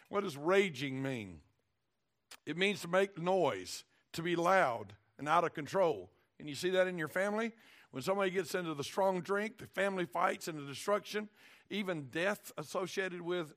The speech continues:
drunkenness. Raging speaks of groaning loudly as in a signal of a distressed feeling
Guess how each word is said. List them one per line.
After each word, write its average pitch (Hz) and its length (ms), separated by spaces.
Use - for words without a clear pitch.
drunkenness. 180 800
Raging 165 560
speaks 202 360
of 156 160
groaning 214 600
loudly 160 680
as 151 160
in 170 120
a 139 60
signal 196 440
of 156 140
a 147 40
distressed 175 760
feeling 107 480